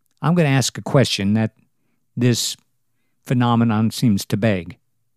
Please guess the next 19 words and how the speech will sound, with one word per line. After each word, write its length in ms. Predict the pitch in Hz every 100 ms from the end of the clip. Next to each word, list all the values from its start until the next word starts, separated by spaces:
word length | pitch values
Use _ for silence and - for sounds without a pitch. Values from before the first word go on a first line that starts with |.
| _ _ _ _ _ -
Is 160 | 120
the 100 | -
grass 380 | 110 120 147 -
greener 600 | - 131 131 139 170 165 _ _ _ _ _ _
on 160 | 123 117
the 140 | 117
other 160 | 120 131
side 260 | - 123
of 80 | 117
the 60 | 113
fence? 460 | - 123 165 - - _ _ _ _ _ _ _ _ _ _ _ _ _ _ _ _ _ -
According 400 | 127 175 196 165
to 200 | - -
Ed 160 | 143 117
Weller 600 | 127 131 113 98 104 - _ _ _ _ -
of 140 | 113 101
Software 440 | - 120 - 123
Technology 640 | - 113 - 117 113 90
Transition, 720 | 101 107 98 117 113 87 82